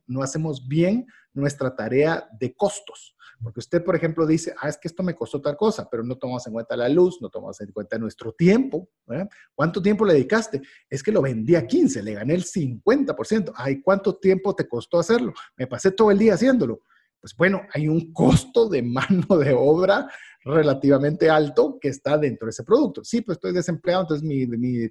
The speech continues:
mi, mi costo por persona no hay". Bueno, ok.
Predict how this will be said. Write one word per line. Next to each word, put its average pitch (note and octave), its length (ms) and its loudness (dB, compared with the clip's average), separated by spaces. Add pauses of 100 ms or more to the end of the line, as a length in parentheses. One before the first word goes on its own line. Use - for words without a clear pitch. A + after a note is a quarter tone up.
mi, A#2 320 -4
mi A#2 200 -6 (100)
costo F3 440 0
por - 140 -6
persona E3+ 340 -4
no C#3 340 0
hay". F#3 300 2 (400)
Bueno, - 160 -20 (180)
ok. C3 320 -10